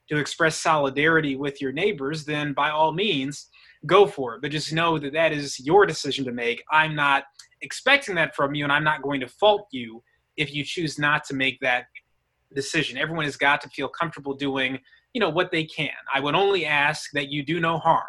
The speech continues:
I'm not saying you've gotta help, but at least, uh, do no harm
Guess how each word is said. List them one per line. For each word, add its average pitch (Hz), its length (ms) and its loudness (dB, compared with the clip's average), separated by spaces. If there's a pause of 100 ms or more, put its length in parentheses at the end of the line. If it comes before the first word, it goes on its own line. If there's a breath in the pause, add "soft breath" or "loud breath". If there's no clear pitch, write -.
(140)
I'm 143 100 -4
not 170 200 2
saying 190 200 2
you've 180 100 -2
gotta 190 200 4
help, 165 320 0 (420 soft breath)
but 151 140 2
at 147 120 -2
least, 175 520 0
uh, 147 260 -6
do 165 340 -2
no 147 500 -2
harm 143 280 -2